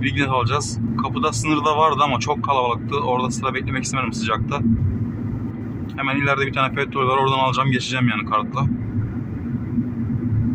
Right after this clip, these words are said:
Sonra Bükreş'e gideceğiz. Oradan bir yolcu alacağız.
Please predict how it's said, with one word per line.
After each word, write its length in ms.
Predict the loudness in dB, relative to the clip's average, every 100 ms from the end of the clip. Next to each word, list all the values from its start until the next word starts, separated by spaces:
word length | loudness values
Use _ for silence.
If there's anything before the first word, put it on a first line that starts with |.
| 0 0 2 0 0
Sonra 320 | 0 2 2 2
Bükreş'e 380 | 0 -2 0
gideceğiz. 560 | 0 0 0 0 -2 -4 -2 0 0 -2 -2 0 0 0 0 0 -2 -4 -4 -4 -2 -2 -2 -2
Oradan 500 | 2 2 2 0 2
bir 40 | 2
yolcu 360 | 2 2 2
alacağız. 480 | 2 2 -2 -2 -6